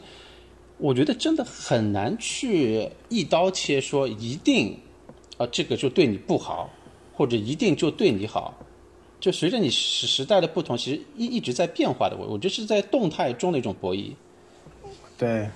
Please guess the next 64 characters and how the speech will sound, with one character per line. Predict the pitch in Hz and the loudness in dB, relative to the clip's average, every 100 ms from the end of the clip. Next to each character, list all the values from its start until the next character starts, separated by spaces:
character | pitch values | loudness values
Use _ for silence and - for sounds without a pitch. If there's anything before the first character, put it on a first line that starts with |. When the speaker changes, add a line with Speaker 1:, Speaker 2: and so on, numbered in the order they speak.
| - | -10
Speaker 2:
其 | - 160 | 2 4
实 | |
队 | 170 185 | 6 6
长 | 139 135 | 8 8
讲 | 117 95 | 4 2
的 | |
对， | 101 120 113 | -2 -2 0
就 | 131 | 2
是 | 143 | 4
说 | 151 - - | 2 -2 0
你 | 151 | 2
很 | 135 | 4
难 | 107 107 | 4 2
通 | 110 151 | 2 4
过 | 156 | 6
一 | 151 | 6
种 | 123 101 | 4 -2
纯 | - 107 | -4 -4
粹 | 113 156 | 4 4
的 | |
理 | 135 110 98 | 4 2 2
念 | 143 139 | 4 4
的 | 113 | 2
去， | - - 110 | 0 -2 -2
去 | - - | -6 -8
讨 | 104 - | -6 -4
论 | 95 98 | -2 -2
它， | 95 90 - - | -4 -6 -8 -2
你 | 135 | 2
得 | 135 | 4
看 | - 139 | 2 0
具 | 135 147 | 4 4
体。 | 139 - 82 - - - - - | 4 -4 -10 -12 -20 -20 -16 -6
你 | 110 | 2
就 | 151 | 6
好 | 147 117 | 8 8
像 | 143 143 139 - | 6 4 0 -6
有 | 120 113 107 | -6 -2 -2
一 | |
个， | 117 139 139 | 0 4 6
那 | 131 131 | 4 2
个， | 131 117 | 2 0
有 | 113 | 2
一 | 110 | 0
个 | 117 127 123 113 | 2 4 4 0
经 | 113 123 | -2 -2
济 | 127 | -2
学 | 120 101 | -2 -2
家 | 98 110 110 | 0 0 2
叫 | 113 110 | 0 0
Roderick， | 107 120 127 110 95 - - | 2 2 2 0 -4 -10 -12
他 | 127 | -6
写 | - 98 | -2 -2
了 | 98 | -2
一 | 104 | -2
本 | 104 | -4
书 | 98 104 | -4 -4
叫 | 110 110 | -2 -2
《全 | - 110 | -4 -6
球 | 110 104 | -4 -2
化 | 120 113 | 0 0
悖 | 117 107 | 0 -2
论》 | 113 107 | -2 -4
嘛， | 95 | -6